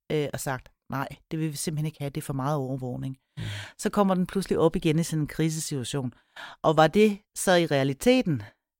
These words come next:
Speaker 1: øh, for, øh, og, og her tænker, tænker jeg sådan set ikke politisk spil, men jeg tænker, der er jo nogle embedsmænd, der før har siddet og udredt, hvor meget ville vi faktisk kunne få ud af at have alle de her kreditkort,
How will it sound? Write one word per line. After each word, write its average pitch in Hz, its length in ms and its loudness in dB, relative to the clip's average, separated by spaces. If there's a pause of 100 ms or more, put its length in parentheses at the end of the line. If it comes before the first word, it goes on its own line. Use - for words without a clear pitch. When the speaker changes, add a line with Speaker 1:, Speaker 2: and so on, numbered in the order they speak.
(260)
Speaker 1:
øh, 170 360 4
for, 170 540 4 (140)
øh, 143 720 0
og, - 60 -6 (100)
og 156 80 0
her 180 140 4
tænker, 160 340 -2 (100)
tænker 143 220 -2
jeg 143 160 -2
sådan 165 100 -8
set 151 120 -6
ikke 147 180 -6
politisk 220 340 2
spil, 202 300 2 (320)
men 170 140 -2
jeg 165 100 0
tænker, 160 260 -2 (400)
der 156 60 0
er 160 80 4
jo 160 80 2
nogle 147 240 -2
embedsmænd, 185 440 0
der - 60 -6
før 208 220 2
har 165 100 2
siddet 170 480 -4 (180)
og 143 220 -4
udredt, 180 460 2 (240)
hvor 156 120 -2
meget 160 340 0
ville 175 160 -2
vi 156 80 -6
faktisk 170 480 -6
kunne 156 120 -4
få - 120 -10
ud 220 200 -2
af 160 340 0
at 127 80 -6
have 180 220 -4
alle 156 260 -4
de 165 140 -8
her 151 80 -4
kreditkort, 156 680 -4